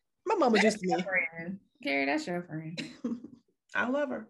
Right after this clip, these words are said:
Speaker 1: But y'all know my mama is very used to me. So, yeah. Okay.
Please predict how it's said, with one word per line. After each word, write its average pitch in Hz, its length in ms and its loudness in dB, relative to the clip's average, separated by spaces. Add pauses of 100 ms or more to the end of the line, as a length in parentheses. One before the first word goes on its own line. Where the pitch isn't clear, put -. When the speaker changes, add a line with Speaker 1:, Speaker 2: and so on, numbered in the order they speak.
(960)
Speaker 1:
But 190 160 0
y'all 262 100 4
know 233 160 6
my 233 100 8
mama 208 240 6
is 190 100 4
very 196 220 4
used 202 280 0
to 165 60 -6
me. 185 340 -8
So, 135 480 -8 (1120)
yeah. 202 240 -4 (500)
Okay. 233 340 4